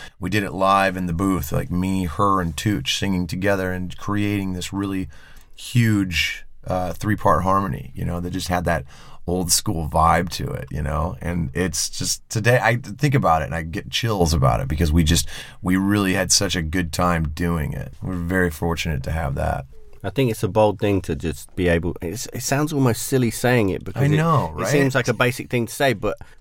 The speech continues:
Speaker 2: like, to actually be able to, to step back and, and let the song exist.
Speaker 1: To get out of its way. It's too many people just can't do that because of the ego factor. I think that's one of the reasons why so many people track the way they do, is because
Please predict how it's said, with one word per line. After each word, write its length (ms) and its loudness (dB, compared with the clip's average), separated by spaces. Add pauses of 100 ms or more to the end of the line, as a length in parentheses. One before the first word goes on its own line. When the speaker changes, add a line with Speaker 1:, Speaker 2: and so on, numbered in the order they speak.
(100)
Speaker 2:
like, 240 2
to 200 -6
actually 460 0
be 260 -2
able 300 2
to, 340 0 (280)
to 120 -8
step 400 -4
back 300 -2
and, 200 -2
and 220 -2
let 160 -2
the 100 -8
song 440 -2
exist. 640 -6 (420)
Speaker 1:
To 80 -8
get 220 -2
out 160 0
of 100 -6
its 120 -10
way. 440 -8 (320)
It's 240 -8
too 200 2
many 180 8
people 300 2
just 180 -2
can't 260 2
do 160 4
that 220 2
because 280 0
of 60 -2
the 160 -2
ego 240 0
factor. 480 -2 (240)
I 100 2
think 180 -2
that's 160 -4
one 120 2
of 60 2
the 60 0
reasons 360 0
why 400 0
so 200 -2
many 140 0
people 280 -6
track 420 2
the 100 -4
way 140 0
they 120 -2
do, 340 -2
is 140 -6
because 460 -2